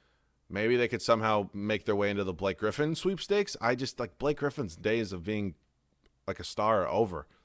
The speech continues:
They, they really are. So I don't know. If you guys can think of anybody, make sure to let me know down below in the comment section or on Twitter if you wanna shoot me a D M. Uh, but no, I don't think they're gonna look to trade Giannis. So back to the prediction here. This one I actually did think about. It was probably fifteen some odd minutes that I actually had to sit down and think of this one. My instinct off the top of my head was, like, Lakers.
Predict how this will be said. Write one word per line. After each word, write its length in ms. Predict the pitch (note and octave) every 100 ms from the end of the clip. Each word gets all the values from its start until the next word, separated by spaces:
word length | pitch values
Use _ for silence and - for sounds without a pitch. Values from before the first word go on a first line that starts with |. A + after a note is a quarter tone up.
| -
They, 120 | F#2+
they 180 | - G#2
really 260 | G2 A2 G#2
are. 140 | F2
So 120 | G2+ -
I 120 | D3
don't 140 | E3+
know. 140 | C#3 G2
If 80 | C#3
you 80 |
guys 180 | E3+ F3
can 80 | E3
think 140 | E3+
of 80 | E3+
anybody, 300 | E3 D#3 D#3
make 220 | B2+ C#3
sure 120 | - D3
to 40 |
let 120 | C#3+
me 80 | C#3
know 100 | C3
down 200 | C3 B2+
below 100 | B2+
in 60 | A#2+
the 80 |
comment 320 | A2+ A2+ A2 A2
section 260 | A2 -
or 160 | G#2+ G#2
on 100 | G2+
Twitter 240 | - G2
if 100 | F#2+
you 60 | G2+
wanna 120 | F#2+
shoot 200 | - F2+
me 100 | F#2
a 40 |
D 180 | E2 F#2+
M. 200 | A2 G#2+ - - - - -
Uh, 240 | G2 F#2+ E2+ -
but 300 | G#2+ - G#2
no, 260 | A#2 G#2+
I 120 | G2+
don't 200 | G#2 G2+
think 140 | G2 F#2
they're 100 | F#2+
gonna 140 | F#2
look 140 | F2+ -
to 60 |
trade 260 | E2+ F2 E2+
Giannis. 300 | E2+ D#2 D2+
So 260 | - B2 G2+
back 340 | G#2+ D3 F3+
to 80 | F3+
the 80 | F#3
prediction 400 | E3+ F3 - E3
here. 200 | E3+ B2+
This 200 | D3+ E3
one 140 | E3+
I 80 | D#3+
actually 260 | D3+ -
did 160 | B2+ C3
think 140 | C#3 C3
about. 220 | C3 B2+
It 20 |
was 120 | C3
probably 280 | - C#3+ D3
fifteen 380 | C#3 C3+ C3+ A#2+
some 180 | B2 A#2
odd 180 | A2
minutes 280 | G#2+ G#2+ G#2 - - - _
that 100 | F#2+
I 120 | G#2
actually 200 | A2 -
had 80 | A2
to 40 | G2
sit 140 | G#2+
down 120 | G#2+
and 100 | G2
think 100 | G#2
of 60 | G2+
this 120 | G2+
one. 180 | G#2+ F#2+
My 180 | G#2 G#2
instinct 480 | C#3 C3 D3+ A2
off 160 | G#2+ A#2
the 60 | A#2+
top 120 | A#2+
of 40 |
my 80 | A#2+
head 160 | A2+ G#2
was, 180 | G#2
like, 200 | G2+ F#2+
Lakers. 460 | G2+ G#2 F2+ D#2+